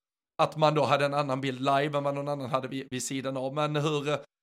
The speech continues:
hur upplevde du det? Jag, jag såg ju statistik sen på att Trent hade ju faktiskt gjort det. Jag hade ju belägg för att Trent hade gjort det ganska bra mot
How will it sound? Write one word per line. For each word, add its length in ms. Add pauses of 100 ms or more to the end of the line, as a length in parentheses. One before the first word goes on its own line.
(400)
hur 160
upplevde 400
du 220
det? 60
Jag, 220
jag 180
såg 240
ju 60
statistik 540
sen 160
på 60
att 80
Trent 220
hade 180
ju 40
faktiskt 380
gjort 320
det. 60
Jag 100
hade 160
ju 80
belägg 520
för 140
att 60
Trent 280
hade 160
gjort 200
det 60
ganska 300
bra 280
mot 160